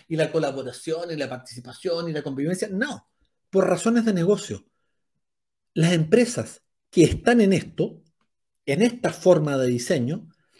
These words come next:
disparan los productos, los servicios, venden más,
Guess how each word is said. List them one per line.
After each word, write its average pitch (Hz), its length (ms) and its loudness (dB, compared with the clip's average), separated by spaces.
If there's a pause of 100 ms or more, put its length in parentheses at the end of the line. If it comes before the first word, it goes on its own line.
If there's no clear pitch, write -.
(140)
disparan 185 880 -4 (1080)
los 147 220 0
productos, 143 400 2
los 139 100 -2
servicios, 185 400 -4
venden 392 640 4
más, 277 460 -4